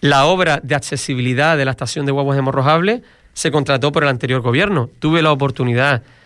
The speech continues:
de poder firmar esa documentación. Claro, ¿por qué no se hizo antes? Pues porque había personas desde dentro que habían puesto todo un caballo de Troya, que no ayudaban,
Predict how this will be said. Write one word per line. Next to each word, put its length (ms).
de 200
poder 240
firmar 420
esa 580
documentación. 840
Claro, 320
¿por 180
qué 100
no 80
se 120
hizo 200
antes? 380
Pues 200
porque 640
había 360
personas 680
desde 380
dentro 500
que 100
habían 260
puesto 380
todo 360
un 120
caballo 320
de 100
Troya, 380
que 420
no 300
ayudaban, 680